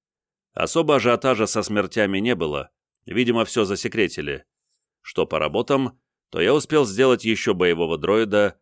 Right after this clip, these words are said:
на манипуляторах которого было по А К С семнадцать,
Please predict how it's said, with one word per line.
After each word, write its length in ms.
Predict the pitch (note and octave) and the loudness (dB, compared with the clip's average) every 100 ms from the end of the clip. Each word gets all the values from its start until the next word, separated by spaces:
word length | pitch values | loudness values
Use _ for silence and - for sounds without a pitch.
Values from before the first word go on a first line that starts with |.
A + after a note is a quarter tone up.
| _ _ | _ _
на 160 | F#2+ A2 | -4 0
манипуляторах 760 | A2 G#2+ - F#2+ A2+ A#2+ A2+ | 0 0 0 0 2 0 -2
которого 440 | - F#2 A#2 B2 G#2+ | -2 -2 2 2 2
было 260 | F2 G2+ | 2 2
по 300 | F#2+ - F2+ - | 0 0 0 0
А 120 | F2 | -4
К 80 | F#2 | 0
С 280 | F#2 E2+ | 0 0
семнадцать, 600 | - D#2+ D#2 G#2 - A#2 | -4 -6 -4 -4 -4 -6